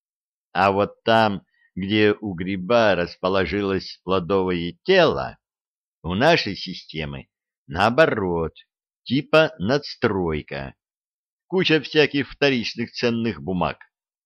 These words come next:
называемых деривативами. Те же биржи, но как способ сыграть по-крупному крапленными, те же банки.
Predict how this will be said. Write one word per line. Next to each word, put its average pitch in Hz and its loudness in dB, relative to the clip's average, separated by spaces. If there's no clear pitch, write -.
называемых 143 2
деривативами. 101 -2
Те 185 8
же 117 4
биржи, 92 -2
но 101 0
как - 2
способ 95 -4
сыграть 113 -4
по-крупному 107 -6
крапленными, 95 -4
те 127 4
же 156 0
банки. 71 0